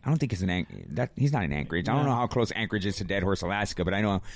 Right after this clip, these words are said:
Speaker 1: I know you're pretty close to Russia up there, so,
Speaker 2: <laughs>
Speaker 1: you know. But anyway, um, yeah, um, we got no-, no-, nothing else to really talk about other than, you know, um, podcasts on Sunday. Um,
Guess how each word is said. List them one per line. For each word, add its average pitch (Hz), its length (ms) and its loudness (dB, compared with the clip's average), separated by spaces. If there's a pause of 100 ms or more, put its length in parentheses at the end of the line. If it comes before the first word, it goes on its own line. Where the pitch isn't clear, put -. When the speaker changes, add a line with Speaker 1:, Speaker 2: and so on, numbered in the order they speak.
(300)
Speaker 1:
I 104 100 -2
know 110 140 2
you're 113 140 2
pretty 117 200 2
close 110 240 0
to 104 80 2
Russia 98 380 2
up 87 160 0
there, 82 200 0
so, 90 200 0 (320)
Speaker 2:
<laughs> - 280 -4
Speaker 1:
you 95 160 2
know. 85 200 0 (200)
But 113 100 2
anyway, 107 520 0 (260)
um, 107 520 -2
yeah, 135 560 -2
um, 104 680 -2 (1160)
we 104 60 -2
got 147 200 0
no-, 165 120 2
no-, 160 220 0
nothing 165 360 0
else 175 440 -2
to 156 100 2
really 160 220 2
talk 160 280 -2
about 151 260 0
other 151 200 0
than, 139 240 0
you 135 120 4
know, 123 260 0 (360)
um, 92 480 -2 (400)
podcasts 135 500 -2
on 127 120 2
Sunday. 131 600 0 (300)
Um, 92 680 0